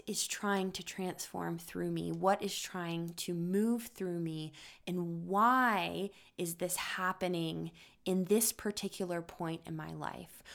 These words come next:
Why does this pattern keep showing up?" Not, "Why me?"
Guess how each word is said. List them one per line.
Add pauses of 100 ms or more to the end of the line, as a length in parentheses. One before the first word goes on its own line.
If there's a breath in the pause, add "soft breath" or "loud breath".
(140)
Why
does
this
pattern
keep
showing
up?" (520 soft breath)
Not,
"Why
me?"